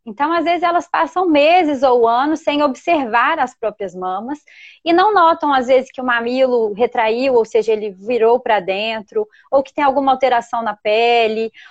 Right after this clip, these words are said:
ou alguma outra, algum outro sinal ali de alarme que possa ser alguma doença da mama, um câncer de mama, no caso.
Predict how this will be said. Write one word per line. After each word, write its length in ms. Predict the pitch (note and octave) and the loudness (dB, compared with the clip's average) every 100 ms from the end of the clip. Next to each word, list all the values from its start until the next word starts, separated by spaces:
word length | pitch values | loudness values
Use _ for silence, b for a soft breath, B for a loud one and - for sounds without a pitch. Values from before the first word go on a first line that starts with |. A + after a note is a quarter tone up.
| B | B
ou 100 | - | 2
alguma 480 | E4+ E4 A#4 A4 E4+ | 4 2 2 4 6
outra, 460 | F4 G#4 G4+ E4+ C4+ | 6 4 2 0 0
algum 220 | C4+ E4 | 2 2
outro 340 | D4+ E4+ D4 | 2 2 -4
sinal 580 | - F#4+ E4 B3+ C4+ C#4 | -6 -2 0 2 2 2
ali 320 | B3 A#3 C4 A#3+ | 0 0 -4 -2
de 100 | D4 | 0
alarme 680 | D#4+ C4+ A#3+ C#4 D4+ F4 - _ _ | 2 2 2 0 -2 -4 -8 _ _
que 140 | _ F#4+ | _ -4
possa 400 | D4+ C#4+ D4 A3 | 2 2 2 -4
ser 220 | - C4 | 0 2
alguma 340 | C#4+ C4 C#4 | 2 0 -4
doença 400 | B3+ C4+ B3+ C4 | -2 0 -2 -4
da 160 | A#3+ B3+ | 0 0
mama, 400 | A#3+ B3 G3 F#3 | 0 0 0 -2
um 100 | F#3+ | -6
câncer 380 | - A#3+ A#3 B3+ | -4 -4 0 0
de 140 | B3 | 2
mama, 340 | B3+ G#3 G#3 G#3 | -2 -4 -4 -8
no 140 | A3 | -8
caso. 420 | - D#3+ - - | -4 -6 -8 -18